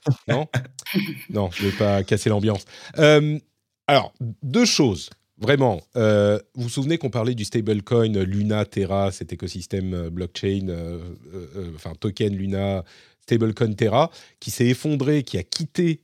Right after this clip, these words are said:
Speaker 1: sa, son statut de stable, qui n'était plus accroché au dollar et qui s'est effondré à, euh, quelques centièmes de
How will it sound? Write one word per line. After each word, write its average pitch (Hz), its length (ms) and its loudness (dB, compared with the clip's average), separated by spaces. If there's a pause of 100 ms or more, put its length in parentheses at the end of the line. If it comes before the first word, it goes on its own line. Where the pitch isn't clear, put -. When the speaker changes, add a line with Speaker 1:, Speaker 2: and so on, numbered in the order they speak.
Speaker 1:
sa, - 260 -2
son 98 300 -6
statut 123 500 -2
de 98 300 -2
stable, 117 640 2 (260)
qui - 100 -8
n'était 101 280 -2
plus 160 280 0
accroché 131 400 0
au 123 80 4
dollar 117 520 2
et 101 80 -4
qui - 160 -14
s'est 98 180 -6
effondré 101 580 -2
à, 92 300 -4
euh, 80 180 -8 (360)
quelques 98 800 0 (300)
centièmes 135 800 0
de 101 460 0